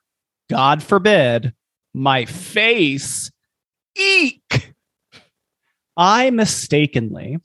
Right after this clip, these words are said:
thought that the smell would go away overnight, so I went to bed. Oh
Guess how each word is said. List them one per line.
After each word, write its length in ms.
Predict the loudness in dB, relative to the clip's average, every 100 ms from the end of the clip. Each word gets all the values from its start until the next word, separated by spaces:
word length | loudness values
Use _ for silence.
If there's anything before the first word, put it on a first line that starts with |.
| _
thought 300 | 2 2 2
that 140 | -2 -2
the 80 |
smell 360 | -2 0 2 2
would 160 | 0 -2
go 240 | -2 0
away 340 | 0 2 4
overnight, 800 | 4 4 2 0 0 -4 -8 -16 -20 _
so 160 | -4 0
I 100 | 0
went 180 | -2 -6
to 80 |
bed. 460 | -4 -4 -4 -8 -14 _ _
Oh 540 | 2 4 6 6 4